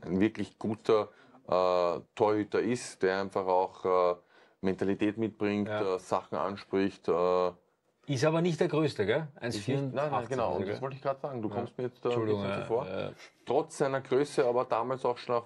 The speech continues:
Speaker 1: fußballerisch und da hast du einfach gesagt, der, der spielt die Bälle gut raus, bindet sich ins Spiel ein, coacht gut und, äh, da hat man schon erkennen können, hey, ähm, der wird seinen Weg gehen.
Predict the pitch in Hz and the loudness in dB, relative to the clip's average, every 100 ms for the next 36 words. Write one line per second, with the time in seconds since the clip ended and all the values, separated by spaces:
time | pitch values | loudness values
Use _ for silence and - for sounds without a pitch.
0 | - 143 - 131 120 123 - 117 117 120 | -2 -4 0 0 4 2 2 -2 -2 -2
1 | 113 113 120 117 113 107 104 - _ _ | -4 -2 -4 0 0 0 -4 -10 _ _
2 | _ _ _ _ - 107 - 107 123 110 | _ _ _ _ -10 -4 -2 -2 0 2
3 | 117 120 120 107 104 117 120 - 117 117 | 2 0 -2 2 2 2 -2 -6 -2 -2
4 | 117 120 113 - 120 110 110 120 120 - | -2 -6 -8 -2 2 4 4 0 -6 0
5 | 127 - - 127 123 - - - _ _ | 0 0 -2 2 2 0 -12 -20 _ _
6 | _ 98 101 101 98 98 95 98 95 101 | _ 0 0 -2 -2 2 4 4 2 0
7 | 101 107 113 107 104 104 107 104 104 110 | 0 -2 -2 -2 0 -2 -2 0 0 0
8 | 110 104 110 107 _ _ _ - 95 95 | 0 2 2 -2 _ _ _ -2 0 0
9 | 95 98 98 92 - _ _ _ _ _ | 0 2 2 0 -6 _ _ _ _ _
10 | _ _ _ _ _ _ - 95 104 - | _ _ _ _ _ _ -2 0 0 0
11 | 107 101 101 101 127 | 2 2 2 0 0